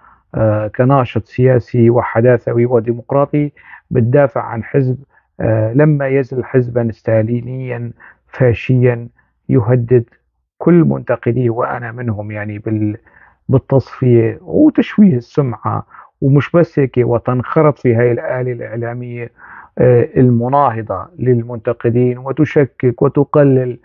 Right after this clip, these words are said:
يعني، دون أن تأتي بسند، يعني. يا ليتك أتيت ب-، بسند يعزز، آه، ما ذهبت إليه. وعبد الله أوجلان تارة ما يصدر من سجنه فهو سجين،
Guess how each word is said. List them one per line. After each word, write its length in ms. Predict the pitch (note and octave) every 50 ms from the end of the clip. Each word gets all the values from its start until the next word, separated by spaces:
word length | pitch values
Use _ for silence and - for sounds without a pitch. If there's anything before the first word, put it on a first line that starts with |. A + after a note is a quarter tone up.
| _ _ _ _ _ _ - - _ -
يعني، 460 | B2+ C3 B2 B2 A#2+ A#2 A#2 A#2 A#2+
دون 220 | B2+ D#3+ F#3+ G3+ G#3
أن 200 | A3 G#3 F3+ -
تأتي 500 | - A3 - - _ - E3+ D#3 D3 C3
بسند، 540 | B2 C#3+ C#3 - - - - A3 G2+ E2 -
يعني. 360 | D#2+ E2 E2 E2+ D#2+ A#1+ - _ _ _ - - _ _ _ - - - - -
يا 140 | B2 B2+ C3
ليتك 300 | D3 D#3 D3 - D3 C3+
أتيت 560 | D3 C#3+ C#3 - C#3+ B2 - C#3+ C#3 B2 -
ب-، 320 | B2 A#2 A#2+ A#2+ A#2 A#2 - _ _ _ _ _ _ _ -
بسند 720 | B2 B2+ B2 A#2 A2+ A2 - - D3 C#3+ C#3+ C3 A#2+ A#2+ B2 B2
يعزز، 840 | B2 B2 B2 C3+ D#3 D#3 C3+ A#2+ A#2+ B2+ A#2+ G2+ F#2+ G2+ - _ _ _ _ _ _ -
آه، 340 | - - A#2 - - - -
ما 720 | A2 A2 A2 A2 A2 A2+ A2+ A2 A2 A2 A2+ - - - _ _ _ _ _ _ _ _ _ _ - -
ذهبت 580 | A2+ A2 A2 A#2 A#2 G#2 G#2+ A#2 - _ -
إليه. 640 | G#2 F#2+ G#2+ A2 A2 A#2 A2 A2 G2+ F#2+ G2+ G#2 G#2
وعبد 500 | G#2 G2+ F#2+ F#2+ - - - A#2 B2+ C3
الله 180 | C#3 C3+ B2 A2+
أوجلان 580 | - A2+ A2+ A2+ A#2+ A2+ A2+ A2+ A2+ A#2 A2+
تارة 540 | - - C3+ C#3 C#3 C3 A#2+ - B2+ A#2+ A2+ - _ - - _ _ -
ما 180 | C#3 C#3+ C3+ C3+
يصدر 420 | C3+ D3 C#3+ - - C#3 C#3 C3+
من 220 | C3 B2+ C3 B2+
سجنه 520 | A#2 - - D#3 C#3+ C3 C3 C3+ A#2 A#2+ B2
فهو 320 | - - B2+ C3 C3+ B2+
سجين، 540 | B2+ - D3+ D3+ C#3+ E3+ F#3 F3 D#3+ D3+ D3